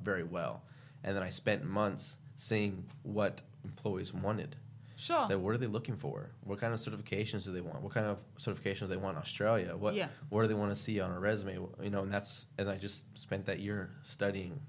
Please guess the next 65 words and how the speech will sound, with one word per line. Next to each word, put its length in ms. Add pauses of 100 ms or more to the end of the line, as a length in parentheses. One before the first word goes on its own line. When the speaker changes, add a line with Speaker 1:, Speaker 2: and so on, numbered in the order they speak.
(220)
Speaker 1:
getting 200
certified, 640 (500)
uh, 160
educating 520
myself. 500
You 80
don't 160
exactly 400
have 300
to 120
have 280
all 100
the 80
certs 380
and 100
have 220
a 40
degree. 520 (380)
Sometimes 460
you 60
just 160
have 120
to 60
be 140
knowledgeable 680
and 100
being 160
able, 240 (160)
and 80
you 40
have 80
to 40
be 80
able 120
to 40
express 440
that 200
knowledge 320
Speaker 2:
Yeah. 160
Speaker 1:
over 80
the 80
phone 320
or 60
during 240
an 60
interview. 520
Speaker 2:
Sure. 400
Speaker 1:
So 140
that's 200
what 100
I 20
did 160
with 140
my 100
time. 320 (220)
Speaker 2:
Yeah, 200
great. 280
Speaker 1:
And 100
I, 20
and 140
I 60
didn't 260
waste 300
it. 200
And 340